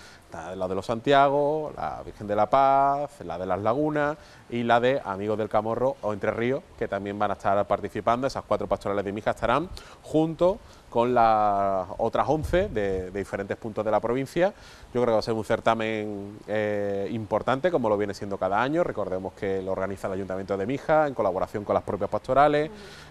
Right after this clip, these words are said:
Speaker 1: Llevan desde el área de fiestas y tradiciones trabajando para, sobre todo, invitar a las agrupaciones de pastorales a que participen, viendo todos los detalles, los reconocimientos,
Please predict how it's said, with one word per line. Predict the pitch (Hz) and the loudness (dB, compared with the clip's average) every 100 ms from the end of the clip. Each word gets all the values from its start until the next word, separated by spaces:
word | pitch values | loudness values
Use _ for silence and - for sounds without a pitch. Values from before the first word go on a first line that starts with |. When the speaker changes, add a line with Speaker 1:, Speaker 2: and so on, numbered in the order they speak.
| - | -4
Speaker 1:
Llevan | 208 104 208 107 - 95 | 0 0 -2 -8 -12 -6
desde | 104 101 | -2 0
el | 104 | 2
área | 104 104 104 | 2 2 0
de | 104 101 98 | 0 -4 -6
fiestas | - 110 - 98 92 | -6 -6 -2 -4 -4
y | 104 | -6
tradiciones | 98 95 - 113 107 | -4 -6 -4 -4 0
trabajando | 110 101 - 104 104 101 - - - - | 2 2 0 -2 0 -2 -4 -16 -20 0
para, | 107 101 98 98 95 95 98 95 | 4 6 6 6 4 4 4 2
sobre | - 101 95 | -2 -6 -2
todo, | 110 110 | 0 0
invitar | 101 95 113 | -2 -4 0
a | 101 | 0
las | 104 | 2
agrupaciones | 101 98 98 95 - 101 95 | 2 2 0 -4 -4 -6 -4
de | |
pastorales | 95 - 101 98 | -4 -4 -2 -2
a | |
que | 110 | -2
participen, | 135 151 143 175 151 156 117 | -2 -2 -4 -2 0 0 0
viendo | 104 98 | -2 0
todos | 98 104 | 0 2
los | 135 | 2
detalles, | 147 127 120 117 | 4 4 4 2
los | 107 95 | -2 -4
reconocimientos, | 107 110 113 135 123 117 104 120 | -4 -6 -4 -4 -4 -4 -2 -2